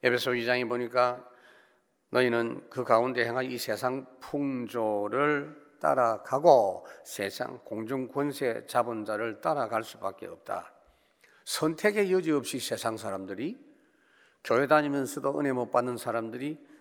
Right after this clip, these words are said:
그 길로 가는 겁니다. 그래서 거기서 예배하는 모든 행위는 귀신 섬기는 것이다. 고린전서 십 장에 말씀을 하고 있어요. 특징이 뭔지 아세요?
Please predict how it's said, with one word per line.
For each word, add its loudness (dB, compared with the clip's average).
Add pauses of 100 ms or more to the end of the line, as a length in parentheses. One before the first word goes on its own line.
(120)
그 -10
길로 -8
가는 -10
겁니다. -14 (960)
그래서 8 (600)
거기서 0
예배하는 6
모든 2
행위는 2 (440)
귀신 -2 (100)
섬기는 0
것이다. -2 (180)
고린전서 -2
십 -18
장에 0 (180)
말씀을 -4
하고 -4
있어요. -18 (760)
특징이 2
뭔지 2
아세요? 2